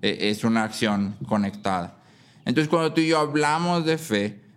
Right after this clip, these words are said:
eh, hacemos eco de las palabras de Santiago: "Muéstrame tu fe sin obras y yo te mostraré mi fe por las obras". ¿Sí? Una fe que no tiene obras, una fe que no se ve en una vida vivida para la gloria de Dios, es una fe,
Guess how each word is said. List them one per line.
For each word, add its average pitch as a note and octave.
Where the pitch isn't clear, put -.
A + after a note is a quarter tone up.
eh, -
hacemos B2+
eco B2
de A#2
las A2+
palabras A2+
de A2
Santiago: A#2+
"Muéstrame G#2
tu G#2+
fe G#2
sin C3
obras A#2+
y G#2+
yo G#2
te G#2+
mostraré G#2
mi G#2+
fe G#2
por F2
las F2
obras". -
¿Sí? -
Una A2+
fe A#2
que A2
no G#2
tiene G2+
obras, G2+
una G#2+
fe A2
que B2
no B2
se E3
ve A#2+
en A#2+
una A#2
vida A#2
vivida A2
para G#2
la G2+
gloria G2+
de G#2
Dios, D#3
es -
una G#2
fe, G2+